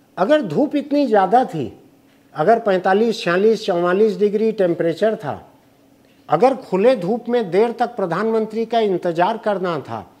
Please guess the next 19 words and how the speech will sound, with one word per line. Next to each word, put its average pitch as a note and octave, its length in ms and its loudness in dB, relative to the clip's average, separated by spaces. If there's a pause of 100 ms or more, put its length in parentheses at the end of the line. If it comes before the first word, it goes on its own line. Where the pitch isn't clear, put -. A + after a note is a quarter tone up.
(720)
और D3+ 180 -4
किसी F#3+ 260 -2
ने C4+ 180 0
अपनी A3+ 360 -2
आँखों E3+ 440 0
को A#3 220 -2
उतनी A3 360 0
धूप F#3 280 -2
से A#3 180 -2
बचाने G3 480 2
के A3 140 0
लिए, E3+ 260 -2
जो E3 140 -2
कि G#3 160 -4
मेडिकल F#3+ 420 0
साइंस G#3 440 -4
भी G#3+ 160 -4
कहता E3+ 380 -2
है, A#2+ 200 -6